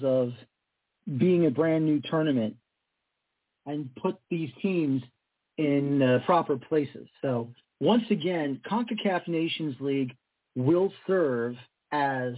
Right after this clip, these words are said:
qualification to the concacaf Gold Cup for two thousand and twenty-three.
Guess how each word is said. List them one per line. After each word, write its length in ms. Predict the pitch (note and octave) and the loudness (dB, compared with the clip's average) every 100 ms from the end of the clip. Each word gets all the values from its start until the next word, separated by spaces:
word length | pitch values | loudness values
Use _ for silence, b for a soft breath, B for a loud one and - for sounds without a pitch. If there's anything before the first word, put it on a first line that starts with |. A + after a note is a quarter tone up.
| A2 - _ _ _ _ _ _ _ | -12 -20 _ _ _ _ _ _ _
qualification 960 | - E3 E3 F#3+ F#3+ - F3 F3 D3 C3+ | -6 0 0 0 -4 0 0 0 -6 -8
to 80 | C3 | -8
the 80 | B2+ | -12
concacaf 680 | - D#3 C#3+ B2+ D#3 C3+ C#3 | -8 -8 -8 -6 -6 -4 -2
Gold 280 | C#3+ B2 - | -2 -2 -8
Cup 180 | E2+ - _ _ _ _ _ _ _ _ - | -18 -20 _ _ _ _ _ _ _ _ -10
for 80 | |
two 220 | C#3 F#3 E3+ | -2 -2 2
thousand 440 | F3+ D3+ C#3+ D#3 | 2 2 0 -2
and 100 | C3+ | -2
twenty-three. 640 | - C#3+ B2 A2 G#2+ F2 | -4 -4 -4 -6 -10 -12